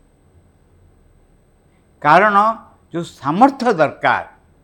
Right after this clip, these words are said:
ସେ ସାମର୍ଥ୍ୟ ନଥାଏ। ଯଦି ମୋ ପିକ୍ଚର ସବୁଆଡ଼େ ଜଣେ ମାରିଦବ, କହିବ, "ବିରାଟ ସାଧୁ ବୋଲି", ଜଣେ ସାଧୁ ହେଇଯାଏନି ସେତିକିରେ। ସାମର୍ଥ୍ୟ ଥିବା ଦରକାର,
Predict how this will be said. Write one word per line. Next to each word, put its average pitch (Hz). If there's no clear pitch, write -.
ସେ 117
ସାମର୍ଥ୍ୟ 120
ନଥାଏ। 90
ଯଦି 165
ମୋ 156
ପିକ୍ଚର 180
ସବୁଆଡ଼େ 185
ଜଣେ 180
ମାରିଦବ, 151
କହିବ, 143
"ବିରାଟ 147
ସାଧୁ 131
ବୋଲି", 131
ଜଣେ 131
ସାଧୁ 117
ହେଇଯାଏନି 139
ସେତିକିରେ। 101
ସାମର୍ଥ୍ୟ 190
ଥିବା 196
ଦରକାର, 147